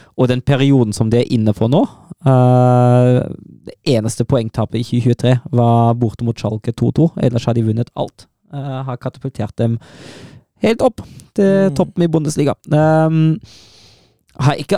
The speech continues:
Speaker 1: alltid vært, eh, voldsomt overbevisende til tider. Ehm, men når det har ligget litt, så har det som regel blitt tatt de riktige grep av Terzic fra, fra utsida. Har brukt de riktige spillerne. Eh, litt kjedelig nå at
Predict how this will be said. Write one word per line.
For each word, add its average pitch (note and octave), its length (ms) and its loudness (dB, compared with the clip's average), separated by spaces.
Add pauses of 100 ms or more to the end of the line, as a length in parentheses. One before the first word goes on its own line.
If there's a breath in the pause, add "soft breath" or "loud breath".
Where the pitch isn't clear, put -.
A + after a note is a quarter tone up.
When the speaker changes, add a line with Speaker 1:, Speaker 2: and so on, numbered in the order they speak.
(140)
Speaker 1:
alltid A2+ 480 -2
vært, - 520 -14
eh, A#2 220 0
voldsomt A2 500 -2 (160)
overbevisende G#2+ 640 0
til A2 120 -4
tider. A#2+ 280 -4 (360 loud breath)
Ehm, D3+ 960 2 (240)
men D#3 340 0 (140)
når C3+ 240 2
det C#3 100 2
har D3 160 2
ligget D3+ 420 -2
litt, D3 180 0
så E3+ 200 0
har A2+ 240 0
det A#2+ 100 -4
som C3+ 140 0
regel A#2 300 0
blitt C3 280 -8
tatt - 360 -10
de B2+ 160 -2
riktige A#2+ 360 -4
grep A2 460 -4 (200)
av B2 180 -6
Terzic - 440 -6
fra, A#2 500 0
fra B2 160 -2
utsida. C3+ 440 0
Har C#3 160 2
brukt B2 240 0
de B2+ 140 0
riktige C3 180 -2
spillerne. B2+ 480 0 (840 loud breath)
Eh, C#3 580 2
litt E3 200 0
kjedelig C3+ 400 0
nå C#3 140 2
at D3+ 80 -2